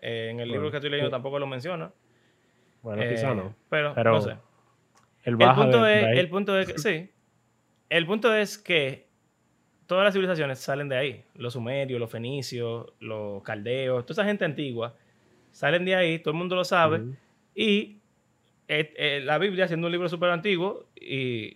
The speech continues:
Speaker 1: y toda esa gente viviendo más cerca de ese momento com-, que todos
Speaker 2: Ujú.
Speaker 1: nosotros,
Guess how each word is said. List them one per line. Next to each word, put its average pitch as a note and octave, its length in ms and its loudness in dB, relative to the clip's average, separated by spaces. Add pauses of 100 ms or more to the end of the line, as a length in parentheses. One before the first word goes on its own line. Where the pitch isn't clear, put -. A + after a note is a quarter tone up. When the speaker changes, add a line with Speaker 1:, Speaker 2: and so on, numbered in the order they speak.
Speaker 1:
y A#2+ 40 -8
toda D3 220 -4
esa F3+ 80 -2
gente F3 480 -2
viviendo D#3 640 -4
más D3+ 340 -4
cerca E3 360 0
de C#3+ 220 -4
ese D3+ 140 -4
momento E3 540 -4 (580)
com-, C#3+ 280 -8
que D3 80 -6
todos - 160 2
Speaker 2:
Ujú. - 80 2
Speaker 1:
nosotros, D#3+ 400 0